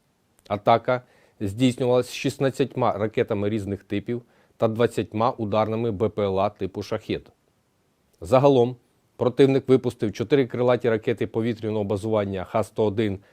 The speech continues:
Х п'ятсот п'ятдесят п'ять зі стратегічних бомбардувальників Ту дев'яносто п'ять М С з району Каспійського моря,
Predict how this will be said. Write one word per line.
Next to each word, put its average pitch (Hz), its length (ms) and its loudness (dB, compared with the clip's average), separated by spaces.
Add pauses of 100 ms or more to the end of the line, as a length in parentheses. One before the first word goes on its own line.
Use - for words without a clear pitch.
(200)
Х 117 180 2
п'ятсот 104 420 -4
п'ятдесят 98 440 -4
п'ять 95 360 -4 (360)
зі 104 120 -4
стратегічних 113 680 -4
бомбардувальників 110 920 -2
Ту 113 240 -2
дев'яносто 107 560 -4
п'ять 104 360 -2
М 101 160 -4
С 120 320 -2 (120)
з 98 140 -4
району 113 340 2
Каспійського 110 580 -6
моря, 110 360 -4